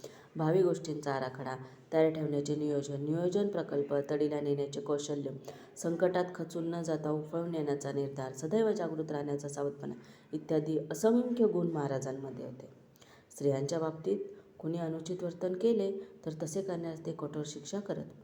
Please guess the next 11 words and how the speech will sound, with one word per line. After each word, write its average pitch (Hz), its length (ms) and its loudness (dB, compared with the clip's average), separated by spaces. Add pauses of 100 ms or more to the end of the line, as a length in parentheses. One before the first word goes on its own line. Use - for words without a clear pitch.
(340)
प्रजेतील 220 420 8
शेतकरी, 190 420 0
कारागीर, 165 420 -4
सैनिक, 165 380 -4
व्यापारी 156 320 -2
अशा 147 220 -4
सर्व 208 300 -2
घटकांची 156 480 -4
ते 151 120 -4
काळजी 143 340 -8
घेत. 156 140 -4